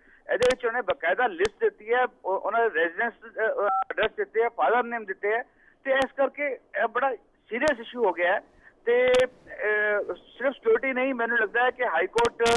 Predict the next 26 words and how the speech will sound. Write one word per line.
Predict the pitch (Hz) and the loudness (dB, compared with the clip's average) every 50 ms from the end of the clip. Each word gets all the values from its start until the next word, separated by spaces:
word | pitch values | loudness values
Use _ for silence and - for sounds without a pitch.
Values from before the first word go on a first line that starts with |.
| 233 226 - | 4 2 0
ਸ਼ਾਇਦ | - - - - 190 196 220 233 226 - - - - _ _ 190 | -4 -12 -4 0 2 2 4 2 0 0 -4 -10 -14 _ _ -4
ਉਸ | 202 - | -4 -4
ਤੇ | - - 233 240 226 - - - _ _ - - - _ _ _ _ - | -2 -2 0 0 0 -2 -4 -12 _ _ -20 -20 -20 _ _ _ _ -10
ਕੁਛ | 226 - | -10 -10
ਜ਼ਿਆਦਾ | - - _ _ - - 165 196 254 254 | -10 -18 _ _ -4 -2 0 2 0 0
ਵਿਚਾਰ | 226 - 208 208 202 | 0 -2 -6 -6 -6
ਕਰਕੇ | - - - _ _ 214 214 208 - _ _ _ _ _ _ _ | -8 -10 -18 _ _ -8 -8 -8 -8 _ _ _ _ _ _ _
ਜੇ, | - - 196 226 480 480 | -8 -2 2 2 2 2
ਅਹ, | - - _ - 208 208 202 190 185 185 185 185 180 170 - - - - - - - | 0 -2 _ -6 -2 0 2 4 4 4 4 4 4 2 0 -4 -10 -12 -14 -16 -16
ਸੁਰਜੀਤ | 180 170 185 226 220 | -10 -6 -6 -6 -6
ਸਿੰਘ | 233 240 226 226 | -8 -12 -12 -4
ਤੇ | 220 220 202 | -2 -2 -2
ਕੋਈ | - 202 202 | 0 0 0
ਇਹੋ | 196 196 | 0 0
ਜਿਹੀ | 214 240 | 0 -4
ਪ੍ਰੇਅਰ | - - 190 202 214 | -6 -4 0 0 0
ਕਰਦਾ | 202 196 185 175 196 220 | 2 0 -2 0 0 2
ਹੈ | 220 226 220 | 2 2 2
ਕਿ | 214 - 214 | 0 -2 -4
ਇਹ | 214 190 190 185 185 196 208 214 208 | -4 -2 -2 -2 0 2 2 2 0
ਇਹਦੇ | 196 202 214 | 0 0 -2
ਵਿੱਚ | 202 - - | -2 -2 -4
ਇਨਵੈਸਟੀਗੇਟ | 208 190 175 170 165 - - 196 226 226 208 | -4 -2 -2 -2 -2 -2 -4 0 0 0 0
ਵੀ | 226 226 | -2 -4
ਕਰਾਇਆ | 208 190 185 190 202 | 0 0 2 2 2
ਜਾਏ, | 196 208 233 | 0 -2 -2